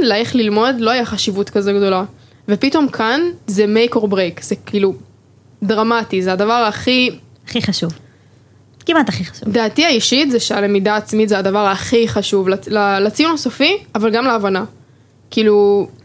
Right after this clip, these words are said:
Speaker 1: לעשות בעצ-, אה, לעשות בעצמך, זה לא משתווה לכלום. אתה יכול כאילו לשמוע מרצה מדבר על זה, מתרגל מראה לך איך הוא עושה את זה, אבל לעשות, לעשות בעצמך זה, זה הכי חשוב. וכמה שיותר לתרגל וכמה שיותר,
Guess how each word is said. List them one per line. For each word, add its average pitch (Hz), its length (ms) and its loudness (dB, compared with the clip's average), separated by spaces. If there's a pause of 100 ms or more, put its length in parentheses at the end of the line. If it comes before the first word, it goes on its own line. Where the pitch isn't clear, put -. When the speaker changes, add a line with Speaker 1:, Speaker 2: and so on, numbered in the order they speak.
(160)
Speaker 1:
לעשות 220 400 0
בעצ-, 302 320 0
אה, 208 100 2
לעשות 202 340 0
בעצמך, 220 440 -2 (440)
זה 220 100 0
לא 233 100 4
משתווה 220 360 0
לכלום. 196 360 -2
אתה 190 120 -4
יכול 220 220 0
כאילו 233 160 2
לשמוע 214 360 0
מרצה 202 300 -2
מדבר 202 260 0
על 277 160 2
זה, 320 100 0 (640)
מתרגל 220 400 0
מראה 214 220 0
לך 214 160 -2
איך 202 120 -2
הוא 190 140 -2
עושה 240 260 -2
את 277 80 -2
זה, 403 80 4 (680)
אבל 208 160 0
לעשות, 220 360 0
לעשות 208 400 0
בעצמך 202 420 -2 (180)
זה, 190 320 2 (480)
זה 220 160 2
הכי 220 220 -2
חשוב. 190 380 -2 (200)
וכמה 233 320 -2
שיותר 233 260 0
לתרגל 214 520 0
וכמה 208 200 -2
שיותר, 214 380 0